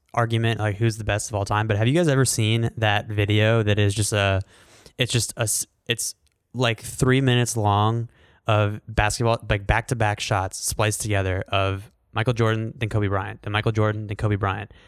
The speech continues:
like, for three to four minutes, and they are making just identical moves to the point where you're just like,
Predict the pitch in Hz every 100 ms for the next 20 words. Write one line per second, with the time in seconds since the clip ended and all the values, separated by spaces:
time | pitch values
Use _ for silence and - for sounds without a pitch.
0 | - 113 - - 131 120 120 - - 135
1 | 139 147 131 131 117 127 143 - 120 117
2 | 117 117 113 110 _ _ _ _ - 120
3 | 117 117 113 113 110 - 113 113 113 113
4 | 110 110 107 - _ 107 101 107 113 123
5 | - _ _ _ - 127 131 131 120 117
6 | 117 117 - 120 110